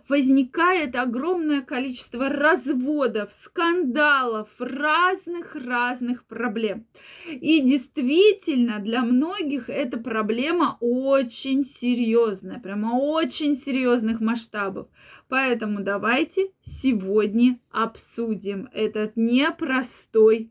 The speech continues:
вопрос. А тема нашего видео сегодняшнего: "Он засыпает после полового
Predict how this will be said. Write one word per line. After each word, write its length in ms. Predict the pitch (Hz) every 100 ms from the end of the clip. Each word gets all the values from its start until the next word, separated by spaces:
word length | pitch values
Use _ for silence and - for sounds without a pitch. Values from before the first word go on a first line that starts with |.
| _
вопрос. 840 | 214 214 226 220 220 190 190 - - - - - 320
А 100 | 247
тема 380 | 240 - 403 403
нашего 460 | 349 302 - 254 247
видео 400 | 262 233 240 240
сегодняшнего: 800 | - 240 240 233 233 226 214 -
"Он 320 | 233 247 220
засыпает 880 | 196 196 - 190 262 330 415 403 - _ _
после 520 | 226 302 - 285 277 _
полового 720 | 233 220 196 180 196 190